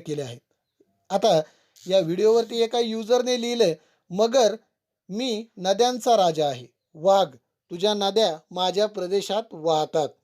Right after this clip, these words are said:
तर दुसऱ्या युजरने लिहिलं आहे, "दोघेही आपापल्या झोनचे राजे आहेत." तर मित्रांनो, हे व्हिडिओ सोशल मीडियावर व्हायरल झाले असून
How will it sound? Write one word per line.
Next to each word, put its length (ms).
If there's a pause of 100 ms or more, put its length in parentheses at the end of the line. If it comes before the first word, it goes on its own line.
(340)
तर 100
दुसऱ्या 340
युजरने 520
लिहिलं 200
आहे, 200 (340)
"दोघेही 560 (300)
आपापल्या 540
झोनचे 540 (160)
राजे 360
आहेत." 260 (680)
तर 60
मित्रांनो, 440
हे 160
व्हिडिओ 460
सोशल 380
मीडियावर 440
व्हायरल 380
झाले 200
असून 320